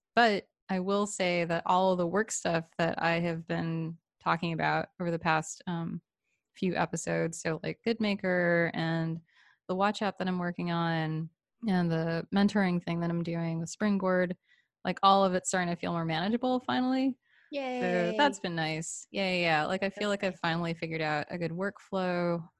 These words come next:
Speaker 1: Like, I figured out a system for my to-do list that I think is working out now. I'm using Trello. Have you,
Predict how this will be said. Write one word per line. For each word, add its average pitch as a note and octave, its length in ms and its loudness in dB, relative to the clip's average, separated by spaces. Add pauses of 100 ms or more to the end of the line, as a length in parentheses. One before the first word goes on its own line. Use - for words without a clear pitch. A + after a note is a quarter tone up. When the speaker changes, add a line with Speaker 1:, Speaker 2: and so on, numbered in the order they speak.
(160)
Speaker 1:
Like, F#3 160 -2
I F#3 60 2
figured B3+ 320 4
out G#3+ 140 6
a F#3+ 60 2
system F#3+ 420 -4
for F3+ 120 -8
my D#3+ 380 -2 (120)
to-do A3 360 0
list G3 360 -2
that E3+ 140 0
I E3 120 2
think F3 240 -4
is D#3+ 120 -4
working F3 360 -4
out D#3+ 220 -2
now. D#3+ 420 -2 (340)
I'm G3+ 100 0
using A#3+ 260 4
Trello. A3+ 460 -2
Have A#3 160 -8
you, C#4 160 -6